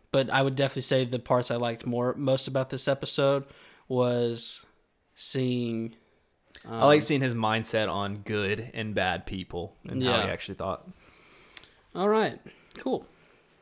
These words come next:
Speaker 1: So,
Speaker 2: Cool.
Speaker 1: with that being said,
Speaker 2: Cool.
Speaker 1: I had one message in Discord I needed to get to.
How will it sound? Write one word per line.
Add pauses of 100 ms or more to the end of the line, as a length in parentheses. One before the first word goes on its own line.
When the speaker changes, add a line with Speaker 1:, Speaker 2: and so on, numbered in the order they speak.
(520)
Speaker 1:
So,
Speaker 2:
Cool. (260)
Speaker 1:
with
that
being
said,
Speaker 2:
Cool. (640)
Speaker 1:
I
had
one (280)
message
in
Discord
I
needed
to
get
to.